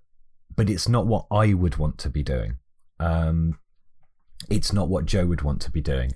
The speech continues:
And I also think crucially, you know, if, if, if we were working somewhere else, we wouldn't be able to put out a video on, "Is your football club going to be underwater by twenty fifty?" We wouldn't be able to put out a video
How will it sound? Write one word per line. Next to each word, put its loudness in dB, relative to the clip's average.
And 2
I 4
also 2
think -2
crucially, 0
you 2
know, 0
if, -4
if, -2
if -2
we 2
were 2
working 2
somewhere 2
else, 0
we 2
wouldn't 2
be 0
able 0
to -2
put 0
out 0
a 0
video 0
on, 0
"Is 0
your 0
football 0
club 0
going 2
to -4
be 0
underwater 0
by -2
twenty 2
fifty?" -4
We 0
wouldn't 2
be 0
able 0
to -2
put 2
out 2
a 0
video 0